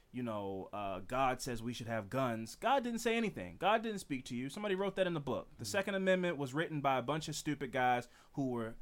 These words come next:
Speaker 1: had syphilis and didn't have hair, so they wore powdered wigs. And we're listening to them like they were these geniuses. So don't say that. It's a difference between Thomas Jefferson and God. Like, they aren't the same thing. The Bible doesn't tell you to have guns. So don't bring guns into church and conflate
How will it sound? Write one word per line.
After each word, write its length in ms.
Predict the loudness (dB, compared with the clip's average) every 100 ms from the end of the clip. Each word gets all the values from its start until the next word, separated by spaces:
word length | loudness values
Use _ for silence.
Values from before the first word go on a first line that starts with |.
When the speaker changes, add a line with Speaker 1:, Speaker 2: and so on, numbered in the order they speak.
| -6
Speaker 1:
had 200 | -4 -2
syphilis 640 | 0 0 0 2 2 2
and 140 | -6 -2
didn't 220 | -2 0
have 180 | 0 2
hair, 260 | 2 2
so 140 | 0 -2
they 120 | -2
wore 200 | 0 0
powdered 380 | 2 2 0 -2
wigs. 440 | -6 -8 -10 -16 -18 -20 -20 _
And 200 | -4 0
we're 140 | 2 4
listening 440 | 4 2 0 -4
to 120 | -4 -2
them 320 | -2 -2 -2
like 160 | -4 -4
they 140 | -4
were 120 | -4
these 240 | -6 -8 -6
geniuses. 760 | -4 -4 -4 -8 -12 -14 -16 -20 -20 -20
So 100 | -6
don't 160 | 0 0
say 240 | 0 0 2
that. 240 | 2 2
It's 100 | 0
a 40 | -4
difference 280 | -4 -6
between 340 | -10 -8 -4 -2
Thomas 300 | -2 -2 0
Jefferson 500 | 0 -2 -2 -4 -4
and 240 | -2 -2 4
God. 420 | 6 6 4 -4
Like, 280 | -6 -6 -4
they 140 | 0 0
aren't 180 | 0
the 80 | -2
same 260 | -4 -4 -2
thing. 240 | -2 -4
The 80 | -4
Bible 340 | 0 4 4 4
doesn't 300 | 0 -2 -2
tell 180 | -2 0
you 140 | 0
to 80 | 0
have 220 | 0 0
guns. 460 | -4 -8 -10 -16 -20 -20 -20 -20
So 120 | -8 -2
don't 180 | 0
bring 240 | 0 0 2
guns 300 | 4 4 2
into 140 | -2
church 540 | -2 0 0 0 -2 -10
and 200 | -8 -8
conflate 580 | -6 -8 -4 -2 0 -2